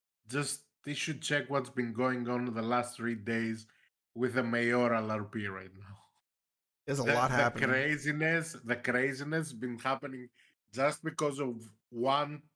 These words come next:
Speaker 1: twat of Lang Buddha regarding the Simon Hospital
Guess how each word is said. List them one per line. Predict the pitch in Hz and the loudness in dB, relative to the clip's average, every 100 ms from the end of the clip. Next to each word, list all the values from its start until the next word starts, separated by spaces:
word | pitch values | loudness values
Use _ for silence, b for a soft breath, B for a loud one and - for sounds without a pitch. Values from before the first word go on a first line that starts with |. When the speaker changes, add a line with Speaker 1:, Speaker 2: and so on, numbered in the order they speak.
| - | -10
Speaker 1:
twat | 110 113 131 165 160 | -2 2 4 2 -4
of | 120 104 | -6 0
Lang | 117 123 117 | 2 2 0
Buddha | 104 104 110 131 175 175 _ _ _ _ _ _ _ - | -8 -8 -4 -2 -2 -6 _ _ _ _ _ _ _ -6
regarding | 123 113 135 139 123 131 117 | -4 0 0 0 -4 -6 -6
the | 113 120 120 | -4 -2 -2
Simon | 113 127 117 127 127 | -4 -6 -4 -4 -6
Hospital | 120 127 131 127 127 123 120 117 | -6 -4 -4 -6 -10 -4 -4 -4